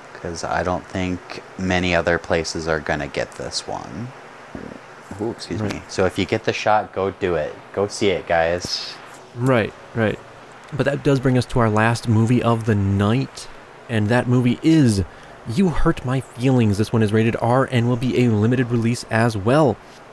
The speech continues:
Speaker 2: Beth, a popular writer, and her husband, Don, a well-liked teacher, share the kind of relationship that truly, seriously, for the love of God, cannot be real. That is, they're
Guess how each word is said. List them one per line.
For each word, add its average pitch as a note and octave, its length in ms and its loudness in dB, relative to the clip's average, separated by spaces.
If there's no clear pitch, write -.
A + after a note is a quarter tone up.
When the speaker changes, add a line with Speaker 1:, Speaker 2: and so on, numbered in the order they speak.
Speaker 2:
Beth, E3 280 -2
a A#2 120 2
popular G#2 440 0
writer, G#2 360 2
and A#2+ 120 0
her A#2+ 80 2
husband, A#2 420 0
Don, A2+ 360 2
a A2+ 80 2
well-liked G#2 600 0
teacher, - 420 0
share A3 220 2
the F#3 80 2
kind F3 180 2
of C#3+ 80 0
relationship B2+ 500 2
that - 140 -2
truly, D3 360 -2
seriously, A#2+ 540 0
for - 120 -4
the A2 100 -2
love D3 240 0
of A2 160 -4
God, G#2+ 320 2
cannot A#2 360 0
be B2 100 2
real. A2 320 2
That A2 220 2
is, A#2 280 2
they're C#3 160 -2